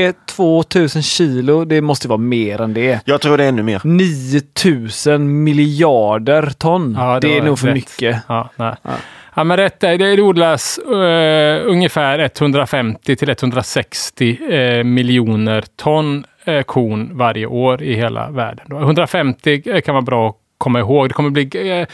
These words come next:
Speaker 3: så här initialt en hel del siffror, eh, rabbla en del siffror helt enkelt. Men hundrafemtio är ju
Speaker 2: Hundrafemtio miljoner ton.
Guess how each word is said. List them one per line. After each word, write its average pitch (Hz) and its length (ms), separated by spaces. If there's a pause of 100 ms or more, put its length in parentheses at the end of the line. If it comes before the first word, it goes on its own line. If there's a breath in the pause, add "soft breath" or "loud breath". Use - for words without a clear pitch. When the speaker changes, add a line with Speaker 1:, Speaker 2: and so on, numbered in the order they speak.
(400 loud breath)
Speaker 3:
så - 160
här 143 60
initialt 135 640
en 131 100
hel 123 360
del 107 520 (300)
siffror, 135 1040
eh, 110 440 (460)
rabbla 120 440
en 120 60
del 117 200
siffror - 600
helt 123 200
enkelt. 117 260
Men 139 100
hundrafemtio 160 680
är 131 240
ju 123 80
Speaker 2:
Hundrafemtio 120 580
miljoner 147 720
ton. - 240